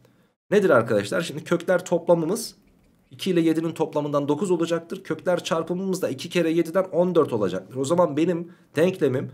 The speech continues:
x kare eksi dokuz x artı on dört eşittir sıfır denklemidir ki ben bu denklemi çarpanlarına ayırıp kök bulduğum takdirde gene iki ve yediyi bulurum. Bak x'e x, ikiye yedi. Şunların,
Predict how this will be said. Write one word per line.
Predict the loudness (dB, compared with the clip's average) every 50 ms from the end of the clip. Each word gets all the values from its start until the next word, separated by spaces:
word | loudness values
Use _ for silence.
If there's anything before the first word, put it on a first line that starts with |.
| -16 -20 -20 _ -8
x | -6 -6 -6 -8 -8
kare | -4 -2 0 0 0
eksi | 0 0 -2 -6 -6 -8 -10 -12 -12 -14 -6 -2
dokuz | 0 0 0 -2 -4 -6 -6
x | -8 -10 -10 -12 -12 -8 -4
artı | -2 -2 -2 -2 -4 -8 -10
on | -8 -2 0 2 2 2 0 -2 0
dört | 0 0 0 -2 -8 -8 -6
eşittir | -6 -4 -4 -6 -6 -6 -8 -8
sıfır | -8 -8 -6 -4 -4 -2 0 0 -2 -2 -2
denklemidir | -2 -4 -4 -4 -4 -6 -6 -6 -4 -6 -6 -6 -8 -6
ki | -4 -2 -2 -2 -4 -8 -16 -16 -6 -2
ben | 0 0 0 0
bu | 0
denklemi | 0 0 0 -2 -4 -6 -6 -6
çarpanlarına | -4 -4 -4 -4 -2 -4 -4 -2 -2 -4 -2 0 0
ayırıp | 0 0 0 -2 -4 -2
kök | -2 -2 -2 -2 -4
bulduğum | -6 -6 -4 -6 -6 -4
takdirde | -4 -4 -4 -4 -8 -10 -8 -8 -6
gene | -4 -2 -2 -2 -2
iki | -2 -4 -4 -2 0
ve | 0
yediyi | 0 0 0 0 0 -2 -2
bulurum. | -2 -4 -6 -6 -8 -10 -12 -16 -20 -20 _ _ _ -4
Bak | -2 -2 -2 -4 -10 -14
x'e | -14 -12 -10 -8 -4 -4 -4
x, | -4 -4 -6 -8 -8 -10 -12 -12 -14 _ _ _ _ _ -12
ikiye | -10 -10 -6 -4 -2 -2 0
yedi. | 0 -2 -2 0 -2 -4 -4 -6 -10 -18 -20 _ _ _ _ _ _ _ _ _ _ _ _ _ _ _ _ _ _ _ _ _ _ _ _ _
Şunların, | -14 -10 0 4 6 6 6 6 2 -2